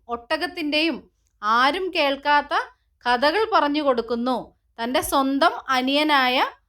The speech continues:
ഉണ്ണിക്ക്. നമ്മൾ പഠിച്ച കവിതയിലെയും ഈ കവിതയിലെയും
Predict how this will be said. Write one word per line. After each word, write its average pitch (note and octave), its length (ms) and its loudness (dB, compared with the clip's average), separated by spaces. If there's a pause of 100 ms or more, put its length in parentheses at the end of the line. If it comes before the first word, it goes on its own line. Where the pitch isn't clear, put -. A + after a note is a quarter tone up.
(200)
ഉണ്ണിക്ക്. G#3 440 -2 (680)
നമ്മൾ D4 380 2
പഠിച്ച E4 420 -2 (100)
കവിതയിലെയും D#4 800 0 (560)
ഈ F4 120 2 (140)
കവിതയിലെയും E4 840 0